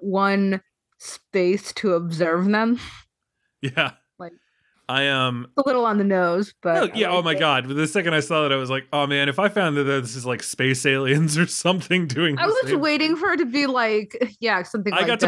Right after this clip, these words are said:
Speaker 2: pull a
Speaker 1: that.
Speaker 2: Robin. I was waiting for the aliens. <laughs>
Speaker 1: Thank you. I mean, it, I, it, it could have been, like, a psychological, you know,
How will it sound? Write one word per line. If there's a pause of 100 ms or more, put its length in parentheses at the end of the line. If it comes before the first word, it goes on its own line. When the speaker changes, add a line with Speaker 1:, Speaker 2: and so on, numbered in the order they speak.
Speaker 2:
pull
a
Speaker 1:
that.
Speaker 2:
Robin.
I
was
waiting
for
the
aliens.
<laughs>
Speaker 1:
Thank
you.
I
mean,
it,
I, (120)
it, (1160)
it
could (100)
have
been,
like,
a
psychological, (520)
you
know,